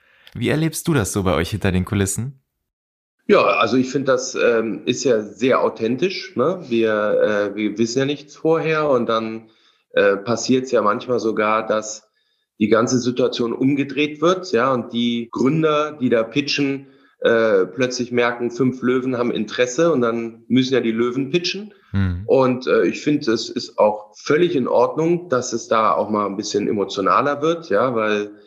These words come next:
Speaker 2: ähm, immerhin glaubt man ja an das Produkt, die Dienstleistung, die Gründer und möchte ja unbedingt mit denen dann zusammen den Weg gehen.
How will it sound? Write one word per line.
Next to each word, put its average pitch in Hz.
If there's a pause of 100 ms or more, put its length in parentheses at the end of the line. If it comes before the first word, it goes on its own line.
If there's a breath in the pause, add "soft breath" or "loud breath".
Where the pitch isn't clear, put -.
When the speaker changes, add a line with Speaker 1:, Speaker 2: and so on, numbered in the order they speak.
(260 loud breath)
Speaker 2:
ähm, 101
immerhin 107 (300)
glaubt 117
man 123
ja 117
an 107
das 104
Produkt, 117
die 104
Dienstleistung, 107
die 107
Gründer 120
und 107
möchte 110
ja 104 (320 loud breath)
unbedingt 123
mit 104
denen 113
dann 104
zusammen 104
den 98
Weg 104
gehen. 120